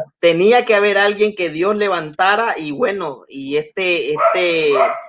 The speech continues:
esa persona es nuestro hermano Charles Fuentes, así que nos llena de orgullo que un latino se disponga a hacer una apología,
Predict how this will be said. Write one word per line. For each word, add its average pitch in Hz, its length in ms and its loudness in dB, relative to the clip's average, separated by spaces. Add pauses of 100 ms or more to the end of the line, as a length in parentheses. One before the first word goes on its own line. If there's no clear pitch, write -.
(560)
esa 160 280 2
persona 180 720 -2
es 156 200 -6
nuestro 180 300 -8
hermano 160 280 -6
Charles 160 340 -4
Fuentes, 208 540 -2
así - 260 -4
que 170 140 -6
nos 165 160 -6
llena 156 340 -4
de 170 120 0
orgullo 190 800 0
que 156 100 -12
un 160 140 -6
latino 175 560 -2
se 151 340 -2
disponga 180 1200 0 (540)
a 175 680 4
hacer 156 380 -2
una 185 420 -4 (220)
apología, 202 1400 -2